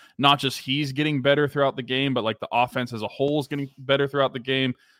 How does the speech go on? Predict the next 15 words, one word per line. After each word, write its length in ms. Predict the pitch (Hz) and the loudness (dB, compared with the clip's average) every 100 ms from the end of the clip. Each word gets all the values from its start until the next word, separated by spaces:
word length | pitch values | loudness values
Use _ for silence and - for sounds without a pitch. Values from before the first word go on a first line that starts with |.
| - | -16
So 340 | - 131 120 | 0 2 4
it's 140 | 127 - | 0 0
gonna 160 | 131 | 0
make 260 | 113 123 127 | 2 0 0
him 300 | 135 139 131 | 0 0 2
look 220 | 135 135 | 0 0
like 280 | 131 123 - _ - | 0 0 -4 _ -10
he's 440 | 120 131 120 113 | -4 -2 -2 -4
just 260 | 135 131 - | -2 -2 -2
getting 260 | 127 123 | -2 0
better 220 | 127 127 | 2 2
in 100 | 123 | 2
the 60 | 113 | 0
fourth 300 | - 120 - | -2 -4 -4
quarter. 400 | - 123 123 117 | -2 0 0 -2